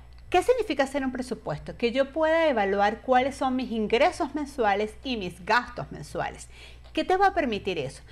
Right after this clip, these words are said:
Te va a permitir ver, uno, si tus números están en rojo o si tus números están en verdes. Dos, saber, por ejemplo, si tus ingresos son superiores, de qué manera tú vas a empezar a diversificar eso.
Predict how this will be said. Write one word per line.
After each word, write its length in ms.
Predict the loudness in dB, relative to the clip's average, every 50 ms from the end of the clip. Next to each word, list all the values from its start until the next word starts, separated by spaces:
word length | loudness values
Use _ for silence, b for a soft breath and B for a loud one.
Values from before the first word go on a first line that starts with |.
| B B B
Te 100 | 4 6
va 80 | 6 6
a 60 | 6
permitir 380 | 4 0 0 0 -2 -2 0 0
ver, 240 | 0 0 0 -2 -8 -16 -6 0
uno, 420 | 2 4 4 4 2 0 -4 -8 B B B B
si 160 | -8 -6 -2
tus 160 | 0 0 0 0
números 320 | 0 -2 0 0 0 0
están 320 | -2 -2 -2 -2 -2 0
en 100 | 0 0
rojo 380 | 0 0 2 2 2 0 -2 -4
o 100 | -6 -4
si 120 | -4 -6
tus 180 | -8 -8 -8 -8
números 320 | -8 -8 -6 -6 -6 -6
están 300 | -8 -8 -8 -8 -8 -8
en 120 | -8 -2 0
verdes. 460 | 2 2 2 0 -2 -8 -12 -12 -14 B B B B B B -12 -12
Dos, 500 | -4 0 2 2 2 2 -2 -4 -8 B B B B B
saber, 680 | -18 -14 -4 0 2 4 4 4 4 4 4 2 0 -2
por 140 | -2 -2
ejemplo, 540 | -2 -2 -2 -2 -2 -2 -2 -2 -2 -2 -2
si 180 | -2 -2 -4 -2
tus 240 | 0 0 -2 0 0
ingresos 600 | 0 2 4 2 2 2 0 -2 -2 -2 -4 -8 -10 -4
son 240 | 0 0 0 0 0
superiores, 720 | -4 -4 -2 0 0 2 2 2 2 2 0 -4 -2 0
de 140 | 0 0 2
qué 100 | 0 -2
manera 500 | -4 -2 -4 -4 -2 -2 -2 -2 -2 -2
tú 120 | -4 -2
vas 180 | -2 -2 -2 -2
a 40 | -4
empezar 460 | -4 -4 -4 -2 -2 -2 -2 -2 -2 -2
a 120 | -2 -2
diversificar 840 | -2 -2 -2 -2 -2 -2 -4 -6 -8 -8 -10 -6 0 2 2 2 2
eso. 280 | 0 -2 -4 -6 -12